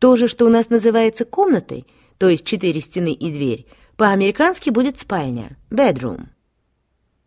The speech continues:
Главное измерение дома — число спален. Расположены они обычно на верхних этажах —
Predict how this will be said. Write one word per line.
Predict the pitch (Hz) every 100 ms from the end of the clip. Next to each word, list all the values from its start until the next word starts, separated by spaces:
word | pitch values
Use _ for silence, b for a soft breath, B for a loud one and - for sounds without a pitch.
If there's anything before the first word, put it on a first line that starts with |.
| _ _ -
Главное | 180 190 202 160 156 156
измерение | - 180 170 180 160 143 139
дома — | 127 196 277 254 220 - -
число | - 185 - 196 180
спален. | - 202 143 123 143 - _ _ _ _ _
Расположены | 208 240 254 294 330 392 262 202
они | 156 151 262 240
обычно | 170 254 214 175
на | 147
верхних | 139 165 185 180
этажах — | 160 139 123 107 -